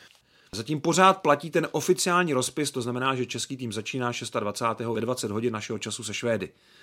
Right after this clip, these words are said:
Naše zápasy stoprocentně dáváme všechny živě a ve dvacet hodin zatím máme vyblokovaný čas, eh, na juniorském mistrovství světa. Takže i zápasy jiných týmů, které budou hrát ve dvacet hodin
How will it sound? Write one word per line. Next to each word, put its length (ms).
Naše 340
zápasy 400
stoprocentně 520
dáváme 300
všechny 300
živě 340
a 140
ve 80
dvacet 300
hodin 240
zatím 220
máme 200
vyblokovaný 520
čas, 380
eh, 880
na 120
juniorském 420
mistrovství 400
světa. 380
Takže 240
i 140
zápasy 460
jiných 440
týmů, 380
které 280
budou 200
hrát 280
ve 80
dvacet 300
hodin 260